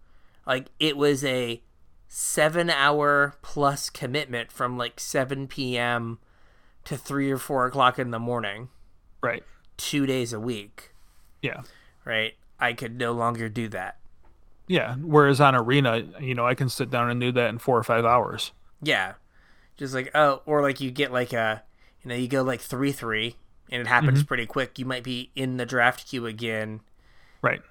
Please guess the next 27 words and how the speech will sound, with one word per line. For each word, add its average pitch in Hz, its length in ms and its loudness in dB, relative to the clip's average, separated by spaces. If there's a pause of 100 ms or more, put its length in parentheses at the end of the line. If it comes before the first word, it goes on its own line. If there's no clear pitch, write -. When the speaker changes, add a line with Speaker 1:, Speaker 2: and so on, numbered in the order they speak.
Speaker 1:
in 127 220 -4
under 123 300 0
an 104 60 2
hour. 101 420 -2 (580)
Speaker 2:
Oh, 170 80 10
yeah. 120 220 2 (640)
Very 143 280 8
easily. 113 460 -2 (200)
Speaker 1:
So, 104 640 -6 (480)
Speaker 2:
But 143 200 6
Speaker 1:
yeah, - 40 -4
Speaker 2:
because 156 340 10
Speaker 1:
it's 180 80 6
Speaker 2:
of 131 160 8
that, 127 360 8
like, 139 280 6 (160)
I 151 100 4
kinda 156 260 6
like 131 320 4
these 123 560 0 (120)
extra 143 420 2
releases 120 560 2
that 117 140 -2
we're 120 160 -4
getting 117 460 0
for 113 320 2
Arena, 113 480 2